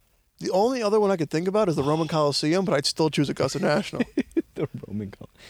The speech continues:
Speaker 1: You
Speaker 2: See
Speaker 1: can't, you can't use a phone there.
Speaker 2: No. See, the thing,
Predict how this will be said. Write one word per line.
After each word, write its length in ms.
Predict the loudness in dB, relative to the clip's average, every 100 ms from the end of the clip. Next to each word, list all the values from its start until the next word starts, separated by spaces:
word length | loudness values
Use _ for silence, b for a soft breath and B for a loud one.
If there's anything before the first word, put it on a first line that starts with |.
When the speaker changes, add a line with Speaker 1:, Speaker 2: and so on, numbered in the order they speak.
| B
Speaker 1:
You 160 | 0 0
Speaker 2:
See 120 | 2
Speaker 1:
can't, 220 | 2 2
you 120 | -2 -2
can't 260 | 0 0
use 160 | 2 0
a 80 | 0
phone 320 | 0 0 -2
there. 260 | -8 -14 -18 _
Speaker 2:
No. 280 | 0 2 2 b b _
See, 240 | -4 0
the 120 | 0
thing, 400 | 0 -2 -2 -2